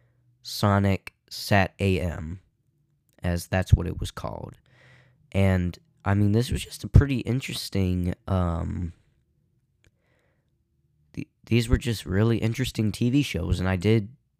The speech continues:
and I do think that a lot of people back in the nineties really enjoyed it. So let's move on to comic books. Believe it or not, at the same time,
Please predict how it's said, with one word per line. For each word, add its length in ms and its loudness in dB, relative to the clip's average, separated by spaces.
and 80 0
I 80 0
do 200 2
think 260 -2
that 120 0
a 60 -2
lot 220 0
of 120 -4
people 540 0
back 220 0
in 60 -2
the 80 0
nineties 580 -2
really 300 -6
enjoyed 400 -12
it. 180 -16
So 180 -6
let's 220 4
move 200 4
on 180 0
to 60 -6
comic 460 -6
books. 480 -10
Believe 300 4
it 60 4
or 100 6
not, 380 0
at 140 -4
the 80 -4
same 360 0
time, 640 -4